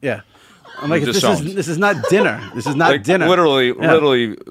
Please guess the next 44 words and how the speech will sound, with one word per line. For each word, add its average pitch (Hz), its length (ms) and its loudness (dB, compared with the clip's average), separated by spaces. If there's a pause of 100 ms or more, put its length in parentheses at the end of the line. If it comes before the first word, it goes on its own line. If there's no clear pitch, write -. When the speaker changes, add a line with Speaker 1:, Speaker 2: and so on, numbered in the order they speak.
Speaker 2:
my 123 140 -4
grandpa 131 320 -2
Miranda 123 360 0
would 104 140 -4
be, 104 160 -6
"Twelve 160 360 -2
fifty-nine, 123 500 -4
you 131 180 -4
are 120 120 2
seated. 98 520 -6
He 117 140 -8
is 95 140 -8
ready 95 460 -4
and 95 120 -6
Speaker 1:
Oh, 123 60 -2
Speaker 2:
is 127 80 -6
Speaker 1:
yeah. 123 60 -8
Speaker 2:
being 104 200 -8
served 90 540 -8
at 82 100 -10 (160)
twelve 107 400 -4
zero 98 280 -6
zero 92 440 -6
oh 98 120 -2
one." 90 420 -8
Speaker 1:
Yeah. 123 200 -12 (480)
Um, 98 480 -12 (280)
yeah. 95 180 -14 (720)
So 139 120 -4
that's 139 180 0
a 143 60 -8
little, 113 280 -4 (240)
little 170 220 0
insight 147 300 0
into 131 120 -4
the 123 60 2
life 117 280 -2
of 101 300 -12
Italian, 104 520 -8
Speaker 2:
Hmm. 95 100 -12 (180)
Speaker 1:
crazy 110 280 -6
Italian 92 320 -10
people. 92 360 -14 (160)
Um, 131 540 -2